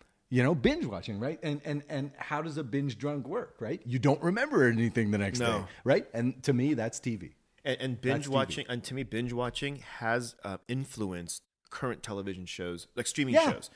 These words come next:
Speaker 2: not network shows so much, but, like, Netflix shows, Amazon shows, Hulu shows, because there's no theme in each episode.
Speaker 1: Right.
Speaker 2: Because they just release it at once, 'cause they know they're gonna binge watch for thirteen hours and just watch the whole thing.
Speaker 1: It's about what's next.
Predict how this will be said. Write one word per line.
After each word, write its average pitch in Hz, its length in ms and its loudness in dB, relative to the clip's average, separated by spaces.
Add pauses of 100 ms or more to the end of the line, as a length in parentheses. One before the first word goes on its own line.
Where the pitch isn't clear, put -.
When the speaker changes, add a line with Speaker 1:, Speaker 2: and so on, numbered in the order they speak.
(140)
Speaker 2:
not 135 240 0
network 117 320 -2
shows 95 220 -6
so 92 100 -8
much, 85 220 -8
but, 107 100 -2
like, 98 180 -4 (320)
Netflix 131 300 -2
shows, 120 580 0
Amazon 117 400 -2
shows, 113 240 -4
Hulu 120 200 0
shows, 117 180 -4
because 120 300 -4
there's 120 240 -2
no 127 260 -2
theme 135 400 -6
in 113 60 -4
each 113 160 -6
episode. 98 480 -6 (180)
Speaker 1:
Right. 233 160 -8 (140)
Speaker 2:
Because 107 240 -6
they 113 80 -2
just 98 180 -4
release 110 300 -4
it 123 60 -2
at 117 100 -4
once, 113 160 -4
'cause 107 100 -6
they 127 140 0
know 131 280 2 (180)
they're 117 100 -2
gonna 113 100 0
binge 127 280 -2
watch 127 280 -2
for 101 100 -8
thirteen 131 320 -2
hours 107 440 0 (480)
and 107 80 -4
just 101 120 -6
watch 113 200 2
the 104 40 -6
whole 101 120 -4
thing. - 180 -10 (220)
Speaker 1:
It's 139 180 0
about 131 400 -2
what's 110 380 -4
next. - 480 -6